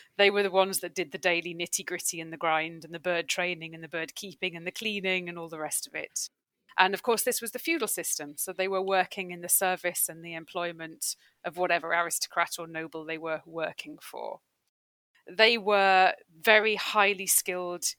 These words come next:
individuals. They were socially very respected, and consequently, they were generally very well paid. They were few and far between, because again,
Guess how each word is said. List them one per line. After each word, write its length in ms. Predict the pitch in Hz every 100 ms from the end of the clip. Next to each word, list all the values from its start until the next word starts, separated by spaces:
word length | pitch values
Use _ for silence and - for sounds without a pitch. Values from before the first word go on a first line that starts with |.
| -
individuals. 960 | 175 165 175 175 - - - - - -
They 120 | 175
were 100 | 175
socially 480 | - 208 208 202 185
very 220 | 180 170
respected, 880 | 156 165 - 214 - - 202 202 - - - _
and 180 | 165 165
consequently, 720 | - 180 - - 185 - 175 170
they 100 | 175
were 140 | 170
generally 480 | - 175 170 165 165
very 340 | 170 165 160
well 280 | 156 151 151
paid. 540 | - 165 151 175 - - - _ - - _
They 100 | 185
were 100 | 180
few 280 | 185 269 269
and 120 | 214
far 260 | - 202 180
between, 640 | - - 220 208 277 294 -
because 280 | 196 185 175
again, 500 | 175 196 190 185